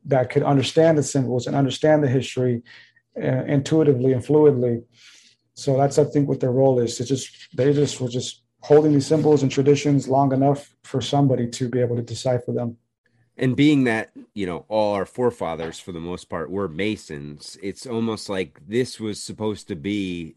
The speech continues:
Speaker 2: the area that was supposed to be their great work, right? America was supposed to be the great Mason work, or whether it was Scottish Free Rite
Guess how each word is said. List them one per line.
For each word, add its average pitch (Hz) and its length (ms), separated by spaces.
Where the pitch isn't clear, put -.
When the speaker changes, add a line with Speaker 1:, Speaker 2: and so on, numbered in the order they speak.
Speaker 2:
the 98 200
area 98 500
that 85 240
was 85 180
supposed - 600
to 87 300
be 104 280
their 92 280
great 90 520
work, 92 580
right? 90 240
America 92 580
was 80 160
supposed 104 280
to 92 60
be 90 140
the 82 100
great 92 380
Mason 92 680
work, 71 300
or 82 80
whether 85 280
it 82 60
was 85 380
Scottish 90 520
Free 107 220
Rite 90 440